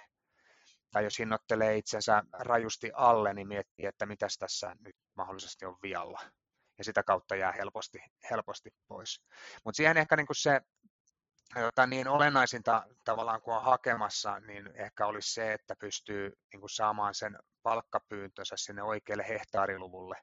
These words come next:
Ja, tota, niin, siinä yhteydessä sitten aika usein, mitä itse on tullut vastaan, niin, tota, niin on mennyt niin, että siinä sitten kirjoittaa, että palkkapyyntöni on X euroa,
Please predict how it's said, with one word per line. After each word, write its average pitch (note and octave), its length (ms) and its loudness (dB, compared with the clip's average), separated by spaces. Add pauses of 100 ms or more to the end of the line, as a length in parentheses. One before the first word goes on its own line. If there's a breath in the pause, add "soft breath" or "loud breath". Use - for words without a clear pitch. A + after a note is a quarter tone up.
(680 soft breath)
Ja, F#2+ 380 2
tota, G2+ 180 0
niin, G2+ 260 -6
siinä A2 320 0
yhteydessä G#2 500 -2
sitten A2+ 360 -2 (520)
aika B2+ 280 4
usein, B2 360 4
mitä G#2+ 320 2 (200)
itse A2+ 360 -4
on G#2 240 0
tullut G#2 280 -8
vastaan, G2+ 560 0
niin, G2 120 -8
tota, G2 220 -4
niin G2+ 200 -8
on G2+ 60 -10
mennyt G2+ 260 -10
niin, G2+ 240 -8
että G2 200 -6
siinä G2+ 260 -8
sitten - 200 -10
kirjoittaa, A#2 360 0
että G#2+ 100 -4
palkkapyyntöni A2 720 -2
on A2 100 -4 (220)
X - 160 -2
euroa, G#2+ 480 -2